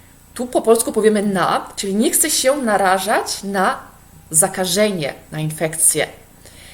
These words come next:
E, tutaj powiemy na coś, tutaj nie ma żadnego na.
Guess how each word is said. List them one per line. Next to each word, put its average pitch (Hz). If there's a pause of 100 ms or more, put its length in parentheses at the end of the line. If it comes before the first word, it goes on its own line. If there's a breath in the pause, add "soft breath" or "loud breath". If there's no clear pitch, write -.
(280 loud breath)
E, 170
tutaj 175
powiemy 202
na 202
coś, -
tutaj 233
nie 220
ma 185
żadnego 175
na. 180